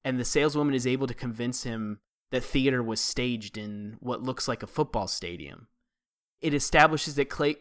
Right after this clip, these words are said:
Cl-, Caden doesn't have any intimate relationship with the, the location that he's about to replicate. So it, it's like, is Caden's reconstruction of New York a replica or simply a landscape that replicates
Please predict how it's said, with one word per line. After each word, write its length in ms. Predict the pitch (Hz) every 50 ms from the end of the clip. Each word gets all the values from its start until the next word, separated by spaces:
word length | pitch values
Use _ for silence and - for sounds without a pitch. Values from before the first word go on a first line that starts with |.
| - _
Cl-, 180 | - - - -
Caden 360 | - - 156 156 151 156 147 135
doesn't 240 | 139 135 139 135
have 280 | 127 - 135 135 135 -
any 240 | 131 135 143 147 151
intimate 460 | 135 139 135 - 139 131 127 127 -
relationship 880 | 127 123 120 - 127 127 - 135 123 120 - - 117 110 104 - - - - _ _ _ _ _ _ _ _ -
with 300 | 123 139 139 - - -
the, 320 | 139 127 120 120 117 - - - - _ -
the 140 | 131 123 123
location 540 | 127 120 117 - - 135 123 - - 127
that 120 | 120 110 107
he's 180 | 120 120 117
about 300 | 120 110 120 113 113 -
to 100 | - 110
replicate. 680 | 104 117 143 - - 113 - - - 92 92 - - _ _ _ _ _ _ _ _ _ _ _ _ _
So 300 | - - - 131 120 120
it, 160 | 120 123 127 -
it's 240 | 143 127 - - -
like, 400 | 127 120 117 117 113 - - _ _ _ _ _ _ _
is 220 | 160 165 165 160 -
Caden's 500 | - - 156 151 151 151 147 135 120 127
reconstruction 920 | 135 131 - 139 120 - - - 131 123 - - - 123 117 113 113 113 -
of 160 | 123 117 117
New 100 | 120 117
York 320 | 113 113 120 117 113 - -
a 60 | 117
replica 840 | 110 107 117 131 - - - 135 - - - 110 101 101 98 101 - - _ _ _ _ _ _ _ _ _ _ _ _ _ _
or 180 | 139 135 127 120
simply 500 | - - - 147 139 131 143 139 127 120
a 80 | 117 113
landscape 800 | 113 117 117 120 131 139 143 139 - - - 131 117 113 - -
that 200 | 117 113 - 120
replicates 920 | 123 123 131 - - 127 117 - - 117 113 110 110 - - - - -